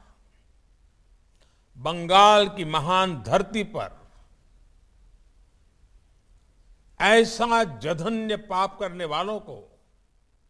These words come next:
जरूर सजा दिलवाएगी। मैं बंगाल के लोगों से भी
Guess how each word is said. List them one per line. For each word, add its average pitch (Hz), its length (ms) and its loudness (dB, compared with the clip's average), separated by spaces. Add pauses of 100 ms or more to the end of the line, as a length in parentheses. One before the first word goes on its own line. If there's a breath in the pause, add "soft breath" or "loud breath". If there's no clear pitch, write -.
(880)
जरूर 202 640 -2
सजा 175 420 -6
दिलवाएगी। 151 800 -10 (2500)
मैं 156 200 -10
बंगाल 196 500 -2
के 202 160 -6
लोगों 190 340 -6
से 208 220 -6
भी 220 460 -12